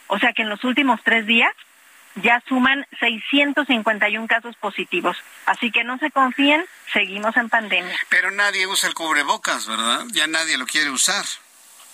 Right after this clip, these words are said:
Speaker 1: No.
Speaker 2: Pues ahí está. ¿Y, y, y el gobierno no ha sugerido que se utilice cubrebocas en lugares cerrados y abiertos?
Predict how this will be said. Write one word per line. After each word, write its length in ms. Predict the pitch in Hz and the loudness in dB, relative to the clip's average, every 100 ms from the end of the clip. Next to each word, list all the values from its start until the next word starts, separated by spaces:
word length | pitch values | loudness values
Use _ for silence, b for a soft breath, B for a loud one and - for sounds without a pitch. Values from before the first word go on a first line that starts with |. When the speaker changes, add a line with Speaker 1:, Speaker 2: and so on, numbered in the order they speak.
| - | -12
Speaker 1:
No. 260 | 190 185 175 - - - - - - - - - | -2 0 0 -4 -18 -20 -20 -20 -20 -20 -16 -6
Speaker 2:
Pues 160 | 107 - | -2 0
ahí 60 | |
está. 300 | - - 127 - - - - - - B B B B 131 | 2 0 -2 -6 -20 -20 -20 -20 -20 B B B B 0
¿Y, 60 | |
y, 440 | 135 156 151 151 147 | 2 0 -2 -4 0
y 420 | 151 143 135 135 | 2 2 4 2
el 140 | 135 131 | 2 -2
gobierno 440 | 139 156 160 160 | 0 0 0 -2
no 160 | 156 156 | 2 4
ha 220 | 156 151 | 4 2
sugerido 840 | - - 160 143 143 175 180 175 | 0 0 0 0 0 -4 -2 -2
que 100 | - | 0
se 100 | - | -2
utilice 380 | 131 135 147 147 | -2 -2 0 0
cubrebocas 600 | - 135 123 143 156 151 | -2 0 0 -2 -2 -2
en 80 | 135 | -2
lugares 260 | 127 151 151 | 0 0 0
cerrados 380 | 131 135 147 131 | 0 2 2 2
y 20 | |
abiertos? 800 | 123 127 127 180 247 - - | 2 0 0 -2 -2 -4 -6